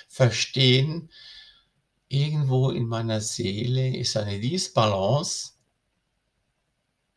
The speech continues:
und wir können sie vorher schon abfangen, bevor es über den Körper manifestiert werden muss. Und das dürfen wir verstehen.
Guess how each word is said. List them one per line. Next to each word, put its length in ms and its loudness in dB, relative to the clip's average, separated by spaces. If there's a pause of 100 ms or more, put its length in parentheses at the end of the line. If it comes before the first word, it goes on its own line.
(120)
und 140 -4
wir 140 -6
können 240 0
sie 160 -4
vorher 460 -2
schon 360 -2
abfangen, 680 -2
bevor 400 -2
es 180 -6
über 280 -8
den 220 -2
Körper 800 0 (680)
manifestiert 880 -2
werden 280 -6
muss. 500 -12 (3500)
Und 200 -18
das 320 0
dürfen 340 -8
wir 140 -6
verstehen. 1000 -4